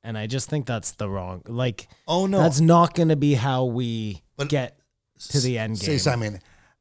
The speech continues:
Speaker 2: after a thousand years of these space stations, then we'll know how to do that.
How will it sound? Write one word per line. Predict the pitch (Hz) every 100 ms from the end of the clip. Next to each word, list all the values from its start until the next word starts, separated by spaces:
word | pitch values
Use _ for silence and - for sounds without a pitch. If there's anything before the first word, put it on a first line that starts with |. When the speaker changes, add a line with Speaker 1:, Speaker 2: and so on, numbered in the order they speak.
| -
Speaker 2:
after | 117 - 139
a | 113
thousand | 101 - 117 120 127 117 110
years | 101 101 107 123 147 - - -
of | 104 95
these | 104 107 98
space | - 101 101
stations, | 113 117 135 147 156 - - _ _ _ _ _ _ _ 98
then | 104 110 107
we'll | 110
know | 101 101 92 82 82 _ _ _ _ _ _ _ _ _ _
how | -
to | 90
do | 90 87
that. | 80 80